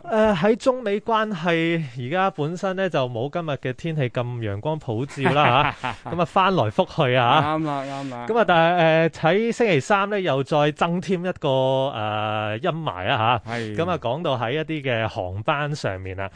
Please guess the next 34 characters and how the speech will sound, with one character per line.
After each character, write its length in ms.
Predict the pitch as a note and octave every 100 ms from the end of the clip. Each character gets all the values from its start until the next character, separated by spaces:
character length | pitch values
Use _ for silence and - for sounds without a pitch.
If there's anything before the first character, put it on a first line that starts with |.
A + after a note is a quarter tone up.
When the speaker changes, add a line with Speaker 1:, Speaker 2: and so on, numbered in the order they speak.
| - - -
Speaker 1:
咁 80 |
啊， 120 | B3+ A3+
美 180 | F3
國 180 | F3+ F3+
嘅 160 | - F3+
運 320 | E3+ D#3 D#3
輸 240 | D#3+ G#3+ G#3+
部 260 | E3 C3
呢， 160 | D#3 E3+
就 320 | C#3+ A2+ A2+
講 320 | - G#2 C#3
到 140 | D#3 B2+
啊， 240 | A#2 G#2
喺 200 | A#2 D#3+
六 120 | F3+ -
月 100 | C#3
十 240 | C#3 - C#3 -
六 180 | B2+ B2+ -
號 300 | C3 B2+ D#3
呢， 100 | F#3 - - - -
開 200 | G#3+ G#3+
始 160 | F#3+ G3
就 140 | C#3+
禁 220 | C3+ D3+
止 180 | D3+ E3
中 300 | D#3 F3+ F3+
國 200 | D3+ B2
嘅 220 | - B2
航 240 | A2+ G2 F#2+
空 340 | F#2+ E3 D#3+ D#3+
公 200 | D#3 D#3
司 160 | - D#3+
嘅 260 | B2+ A2
客 400 | G2 - A#2+ A2+